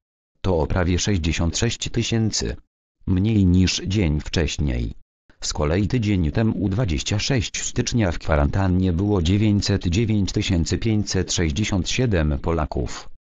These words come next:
Od dziś, dwa lutego, obowiązują nowe zasady dotyczące kwarantanny i izolacji domowej, między innymi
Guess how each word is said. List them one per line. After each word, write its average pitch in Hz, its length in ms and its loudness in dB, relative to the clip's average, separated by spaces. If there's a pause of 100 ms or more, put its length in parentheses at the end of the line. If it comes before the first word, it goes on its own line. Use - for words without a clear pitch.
(160)
Od 95 200 0
dziś, 127 340 0 (180)
dwa 69 220 0
lutego, 98 500 0 (200)
obowiązują 82 840 2
nowe 87 340 2
zasady 104 460 0
dotyczące 87 640 0
kwarantanny 123 720 2
i - 260 -4
izolacji 92 640 0
domowej, 92 480 2
między 87 320 2
innymi 78 600 0